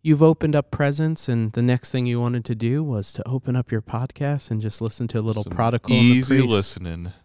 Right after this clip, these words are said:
Speaker 1: on Christmas Day. What better?
Speaker 2: Hard-hitting questions, profound
Speaker 1: Thoughts.
Speaker 2: thoughts. <laughs>
Speaker 1: So, I figured we'd give a few reflections on Christmas Day.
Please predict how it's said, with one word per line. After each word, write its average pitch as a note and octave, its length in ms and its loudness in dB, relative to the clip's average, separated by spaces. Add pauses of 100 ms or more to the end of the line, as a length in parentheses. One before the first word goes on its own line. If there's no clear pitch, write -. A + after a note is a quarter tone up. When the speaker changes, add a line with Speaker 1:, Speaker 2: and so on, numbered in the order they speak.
(240)
Speaker 1:
on G#2+ 120 -4
Christmas - 520 -6
Day. C3+ 320 0
What B2+ 220 -2
better? B2 380 0
Speaker 2:
Hard-hitting A2 560 0
questions, G#2+ 880 -4 (240)
profound F#2+ 880 -8 (680)
Speaker 1:
Thoughts. - 640 -2
Speaker 2:
thoughts. - 640 -10 (340)
<laughs> D3 60 -4 (1400)
Speaker 1:
So, B2+ 400 4 (480)
I D3+ 80 4
figured E3 320 4
we'd D3 160 8
give C3 180 2
a B2 60 -2
few B2+ 240 2
reflections A#2 600 0
on G#2+ 160 2
Christmas - 520 -4
Day. E2 280 -8